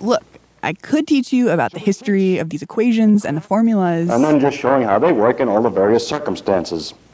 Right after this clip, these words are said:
Speaker 1: But he doesn't. Instead,
Speaker 2: Now,
Speaker 1: Feynman opens his entire lecture
Speaker 2: the first lecture.
Speaker 1: with this question.
Speaker 2: If in some cataclysm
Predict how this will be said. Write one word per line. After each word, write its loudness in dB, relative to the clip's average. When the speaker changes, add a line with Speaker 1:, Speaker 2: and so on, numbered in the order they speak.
Speaker 1:
But -4
he -4
doesn't. -4
Instead, 0
Speaker 2:
Now, -4
Speaker 1:
Feynman 0
opens 0
his -4
entire -2
lecture -2
Speaker 2:
the -6
first -2
lecture. -2
Speaker 1:
with -6
this -8
question. -6
Speaker 2:
If -6
in 2
some -2
cataclysm -2